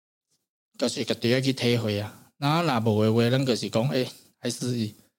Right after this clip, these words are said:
经典上所说的这些为主。不管是哪一种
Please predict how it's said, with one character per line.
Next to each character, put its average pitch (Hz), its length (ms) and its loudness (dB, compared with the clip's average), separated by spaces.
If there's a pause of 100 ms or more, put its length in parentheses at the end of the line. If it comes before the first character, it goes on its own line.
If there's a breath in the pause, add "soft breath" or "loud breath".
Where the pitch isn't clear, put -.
(260)
经 156 160 0
典 117 200 0
上 104 240 -8
所 - 440 -8
说 113 200 0
的 104 220 -4 (540)
这 113 80 -16
些 101 180 -4
为 101 160 -4
主。 101 220 -8 (1700)
不 160 100 -4
管 120 140 4
是 123 100 0
哪 110 220 4
一 113 80 2
种 110 160 -4